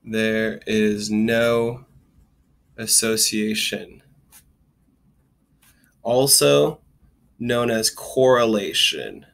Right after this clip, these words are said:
That's a fancy word. That could be a Membean word. Correlation or correlate. These correlate in a negative <clears throat> association. These correlate into a positive association,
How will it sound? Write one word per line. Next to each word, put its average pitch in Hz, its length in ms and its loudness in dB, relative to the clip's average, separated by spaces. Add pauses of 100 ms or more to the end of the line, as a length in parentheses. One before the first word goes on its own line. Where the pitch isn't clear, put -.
(420)
That's 117 220 -8
a 131 40 -6
fancy 123 400 -2
word. 113 280 -2
That 110 160 -6
could 123 160 -4
be 120 160 -2
a 110 200 0
Membean 113 720 0
word. 107 300 -8 (380)
Correlation 120 760 0
or 104 120 -6
correlate. 127 720 -2 (640)
These 147 280 0
correlate 127 800 0 (140)
in 120 120 -6
a 117 80 -4
negative 117 580 -4 (240)
<clears throat> 175 580 0
association. - 760 -2 (200)
These 131 200 0
correlate 131 680 0
into 110 200 -8
a 110 60 -12
positive 117 580 -6
association, 107 640 -4